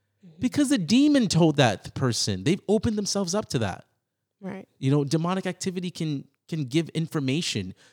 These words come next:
Speaker 2: to win people, to woo people's trust,
Speaker 1: Mm-hmm.
Speaker 2: right? And I think that's what people get caught up in.
Speaker 1: Yeah.
Speaker 2: Is that it's hard to, like, not take something serious when somebody just told you something that only you would know, right?
Speaker 1: Right.
Speaker 2: But they don't understand, okay,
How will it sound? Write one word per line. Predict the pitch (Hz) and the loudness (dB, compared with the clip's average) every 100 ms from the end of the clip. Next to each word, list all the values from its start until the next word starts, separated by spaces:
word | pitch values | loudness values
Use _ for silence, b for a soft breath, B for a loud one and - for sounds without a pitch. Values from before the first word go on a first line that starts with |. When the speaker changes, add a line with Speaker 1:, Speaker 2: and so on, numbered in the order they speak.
| b | b
Speaker 2:
to | - | -4
win | 127 127 180 | 0 2 2
people, | 185 123 110 110 | 0 -2 -4 -4
to | 117 | -4
woo | 117 156 | -2 -2
people's | 165 127 117 104 - | -4 -8 -8 -6 -8
trust, | - 262 214 - - _ 202 | -6 -6 -6 -8 -14 _ -10
Speaker 1:
Mm-hmm. | 160 175 | -8 -6
Speaker 2:
right? | 113 110 135 | -2 -2 -2
And | 135 131 | -2 -4
I | |
think | 127 160 156 | -4 -8 -6
that's | 151 | -6
what | - | -8
people | - 110 | -12 -12
get | 101 | -8
caught | - 117 | -6 -6
up | - 104 | -6 -8
in. | - _ _ - | -12 _ _ -20
Speaker 1:
Yeah. | 180 - - | -18 -18 -4
Speaker 2:
Is | 120 120 | -2 0
that | 107 101 - b b b b | 0 0 -6 b b b b
it's | - | -4
hard | 151 147 | -2 -2
to, | 139 123 | -2 -2
like, | 113 107 110 | -2 -2 -4
not | 117 139 139 | -4 -4 -4
take | 127 | -6
something | - 117 107 | -6 -6 -6
serious | 143 147 - | -4 -6 -6
when | 110 | -6
somebody | - 147 143 | -4 -4 -4
just | 127 - | -4 -6
told | - 160 | -6 -8
you | 156 | -8
something | 127 120 107 | -8 -6 -6
that | - | -6
only | 120 139 | -4 -4
you | 139 196 | -4 -4
would | 123 | -4
know, | 98 156 - _ _ _ _ _ _ _ _ _ _ _ _ _ | -6 -12 -18 _ _ _ _ _ _ _ _ _ _ _ _ _
right? | 101 107 175 | -4 -4 -2
Speaker 1:
Right. | 175 165 - - _ | -4 -4 -8 -16 _
Speaker 2:
But | - 135 | -2 0
they | 147 | 2
don't | 147 | 0
understand, | 139 131 - 165 | -2 -4 -6 -6
okay, | - 135 - 101 98 | -4 -6 -4 -4 -6